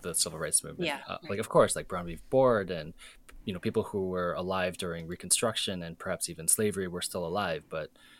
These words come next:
Speaker 1: um, that's our perspective retroactively,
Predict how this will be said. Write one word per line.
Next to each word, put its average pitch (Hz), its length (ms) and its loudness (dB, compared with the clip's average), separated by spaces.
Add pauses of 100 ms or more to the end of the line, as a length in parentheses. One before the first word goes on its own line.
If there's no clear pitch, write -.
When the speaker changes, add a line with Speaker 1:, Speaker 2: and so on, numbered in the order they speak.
(280)
Speaker 1:
um, 80 380 -2 (340)
that's - 300 6
our 113 200 8
perspective 87 800 -2 (100)
retroactively, 92 760 -4